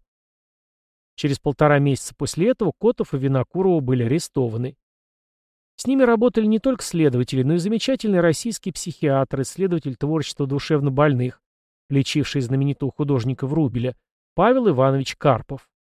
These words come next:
Он отмечал, что Котов не получал никакой ощутимой выгоды от своих злодеяний,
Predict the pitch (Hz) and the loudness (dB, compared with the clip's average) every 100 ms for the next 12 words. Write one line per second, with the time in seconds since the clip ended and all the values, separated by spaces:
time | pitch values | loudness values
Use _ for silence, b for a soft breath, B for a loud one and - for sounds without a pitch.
0 | _ 175 190 190 196 202 - 254 214 - | _ 2 2 2 0 -2 2 2 2 -2
1 | - 240 - - 196 - 220 220 262 214 | -2 -2 -2 -2 -2 0 -2 0 2 2
2 | 139 127 151 151 135 - 147 - 131 123 | 2 2 2 4 2 0 -6 -2 0 2
3 | 143 202 165 139 - - 139 131 135 139 | 2 2 2 2 0 0 0 0 -2 -2
4 | 165 147 110 117 123 | 0 2 0 -4 -10